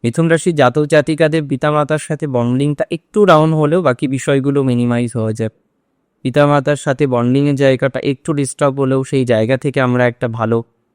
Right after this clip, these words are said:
well known রিটার্ন পেতে পারি। আর মিথুনের এমনিতে আপনি জানেন যে কিছু শত্রু থাকে পরিবারের মধ্যে, সেই জায়গাটা আঠারো তারিখের পর মিনিমাইজ হবে। স্বাস্থ্য উন্নতি দেখতে পারবো চোদ্দই মের পর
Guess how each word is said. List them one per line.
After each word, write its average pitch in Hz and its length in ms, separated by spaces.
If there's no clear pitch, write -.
well 135 320
known 135 460
রিটার্ন 131 320
পেতে 135 280
পারি। - 240
আর 117 140
মিথুনের 185 600
এমনিতে 156 480
আপনি 156 260
জানেন 135 420
যে 147 100
কিছু 143 240
শত্রু 131 460
থাকে 131 300
পরিবারের 117 540
মধ্যে, 117 420
সেই 143 220
জায়গাটা 127 440
আঠারো 117 260
তারিখের 107 380
পর 170 180
মিনিমাইজ 113 560
হবে। - 160
স্বাস্থ্য 143 420
উন্নতি 190 400
দেখতে 165 300
পারবো 165 320
চোদ্দই 143 580
মের 120 220
পর 95 180